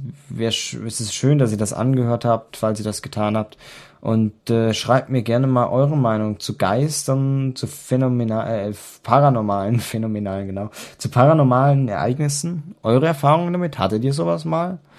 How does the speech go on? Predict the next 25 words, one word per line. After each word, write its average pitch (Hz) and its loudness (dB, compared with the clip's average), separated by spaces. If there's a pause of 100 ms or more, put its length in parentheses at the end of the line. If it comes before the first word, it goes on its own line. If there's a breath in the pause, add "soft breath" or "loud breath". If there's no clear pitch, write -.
(540 loud breath)
Oder 135 6 (140)
glaubt 104 2
ihr 156 2
dran, 147 4
glaubt 120 4
ihr 120 0
nicht 143 -2
dran? 143 2
Und 127 -4 (120)
wie 139 -2
ist, - -8
ergeht's 131 -2
euch 120 0
momentan 95 -2
so? 90 -8 (160)
Wenn 110 -4
euch 104 -8
irgendwas 113 -2
bedrückt, 147 0
könnt 147 4
ihr 143 6
mir 131 2
auch 175 -2
gerne 151 4
schreiben. 113 4